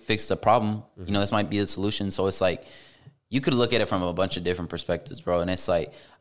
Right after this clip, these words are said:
Speaker 1: I don't think that a lot of people, I don't, I feel like the big people that are in power, like, there's just different breeds of people, bro.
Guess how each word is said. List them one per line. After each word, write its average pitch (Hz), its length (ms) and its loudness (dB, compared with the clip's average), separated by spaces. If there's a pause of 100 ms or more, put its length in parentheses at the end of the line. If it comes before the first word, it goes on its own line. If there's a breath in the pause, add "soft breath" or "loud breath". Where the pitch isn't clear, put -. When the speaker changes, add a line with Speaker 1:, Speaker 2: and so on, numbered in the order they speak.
Speaker 1:
I 131 60 2
don't 156 260 2
think 131 320 2 (480)
that 98 160 4
a 92 80 6
lot 95 200 6
of 101 100 -2
people, 92 680 -2 (400)
I 110 100 2
don't, 131 160 0
I 117 100 2
feel 135 280 2
like 110 240 4
the 98 80 0
big 101 280 -4
people 104 260 0
that 98 100 4
are 87 100 0
in 85 80 -6
power, 98 440 4 (1080 soft breath)
like, 101 240 0 (180)
there's 123 220 2
just 92 360 -2
different 90 580 -2
breeds 95 240 -6
of - 80 -12
people, 85 260 -8
bro. - 320 -10